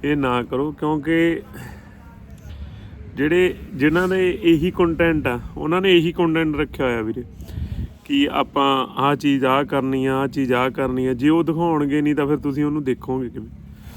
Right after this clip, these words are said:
ਠੀਕ ਨੀ? ਪਰ ਹਾਂ, ਦੇਖੋ ਜ਼ਰੂਰ ਸਾਰਿਆਂ ਨੂੰ, ਪਰ ਕਿਸੇ ਦੀ ਰੀਸ ਨਾ ਕਰੋ, ਇਸ ਗੱਲ ਦਾ ਧਿਆਨ ਰੱਖੋ।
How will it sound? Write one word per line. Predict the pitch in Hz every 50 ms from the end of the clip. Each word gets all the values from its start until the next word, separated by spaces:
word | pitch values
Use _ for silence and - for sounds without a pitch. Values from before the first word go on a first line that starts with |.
| - - - - - - - - - - - - -
ਠੀਕ | 262 240
ਨੀ? | 156 165 160 147 - - - - - - - - - - - - - - - -
ਪਰ | 131 127 131 135 131
ਹਾਂ, | 127 127 131 139 143 - - - - - - - - - - - - -
ਦੇਖੋ | 120 131 131 - - 165 165
ਜ਼ਰੂਰ | 147 139 135 135 139 131
ਸਾਰਿਆਂ | 123 156 147 143 156 170 170
ਨੂੰ, | 170 180 208 208 - - - - - - -
ਪਰ | - 151 151 160
ਕਿਸੇ | 151 156 - 170 160
ਦੀ | 151 156
ਰੀਸ | 139 143 135 123 -
ਨਾ | 135 120 117
ਕਰੋ, | 110 117 113 110 110 - - - - - - - - - - - - - - - - - - - - - - - - - -
ਇਸ | 131 135 131 143
ਗੱਲ | 127 139 135 135 127
ਦਾ | 123 135
ਧਿਆਨ | 123 135 143 143 135 120
ਰੱਖੋ। | 117 117 - - 135 127